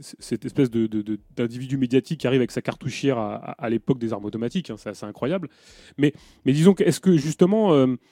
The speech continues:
le, le piège s'est pas refermé, euh, sur eux ? Parce qu'effectivement, Manu a dit à juste titre, euh, euh, moi j'ai eu écho de, de campagnes, euh, étatiques, euh, sur le, le, le, le, la, l'industrie, euh, euh, l'industrie, euh, touristique au Chiapas.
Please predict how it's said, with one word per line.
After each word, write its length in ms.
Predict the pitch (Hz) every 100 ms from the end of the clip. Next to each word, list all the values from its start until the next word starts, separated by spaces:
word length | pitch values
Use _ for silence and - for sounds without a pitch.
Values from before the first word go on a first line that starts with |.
| _ - _
le, 380 | - - 143 143
le 140 | 147 143
piège 260 | 190 190
s'est 140 | - 131
pas 100 | 135
refermé, 520 | 143 - 123 139 170
euh, 360 | 165 135 117 110
sur 300 | - 127 131
eux ? 40 |
Parce 160 | 113 -
qu'effectivement, 460 | 117 113 110 165
Manu 220 | 131 131
a 40 | 123
dit 200 | 110 117
à 40 |
juste 300 | 107 117 -
titre, 340 | 117 165 - 113
euh, 220 | 107 104 - _ _ -
euh, 420 | 123 123 131 131 127
moi 160 | 127
j'ai 120 | 135 131
eu 140 | 131
écho 200 | 127 147
de, 140 | 123
de 120 | 131 123
campagnes, 460 | 131 120 143 127
euh, 240 | 113 110 117
étatiques, 540 | - 113 - 151 -
euh, 160 | 113 110
sur 160 | 120 107 190
le, 160 | 131 104
le, 240 | 104 104
le, 200 | 104 104
le, 180 | 110 123
la, 260 | 123 120
l'industrie, 680 | 113 113 123 127 - 156 147
euh, 160 | 117 110 101 _ _ _ _ - -
euh, 320 | - 107 104 104 107 123
l'industrie, 580 | 123 117 113 - 131 123
euh, 680 | 110 107 107 107 - 120 -
touristique 460 | 170 143 - 165 120
au 40 |
Chiapas. 460 | - 143 262 -